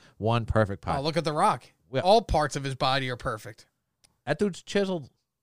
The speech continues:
Speaker 1: He's
Speaker 2: He had a
Speaker 1: jacked up.
Speaker 2: vagina. It'd be weird to look at. You ever see Buck Angel?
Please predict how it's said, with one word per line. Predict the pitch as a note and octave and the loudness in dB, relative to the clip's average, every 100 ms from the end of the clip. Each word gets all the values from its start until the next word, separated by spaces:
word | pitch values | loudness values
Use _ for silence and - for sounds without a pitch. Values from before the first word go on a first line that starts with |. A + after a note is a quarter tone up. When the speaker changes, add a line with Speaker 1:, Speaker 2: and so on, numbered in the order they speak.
| _ _ _ _ | _ _ _ _
Speaker 1:
He's | A#2+ D3+ | -14 0
Speaker 2:
He | B3 | 6
had | C4 | 8
a | |
Speaker 1:
jacked | G3 F3 | 8 6
up. | |
Speaker 2:
vagina. | D#3 E3+ F#3+ F#3+ - _ _ | 6 6 4 2 -2 _ _
It'd | C3+ C3+ | _ -10
be | C#3 | -8
weird | C3+ C3+ C3 | -6 -8 -10
to | B2 | -16
look | C3 - | -20 -18
at. | D3 D3+ - | -16 -16 -12
You | E3 | -8
ever | |
see | D#3+ E3+ | -4 -2
Buck | D#3 D#3 | 0 0
Angel? | C#3+ D3 E3 | 0 -2 -4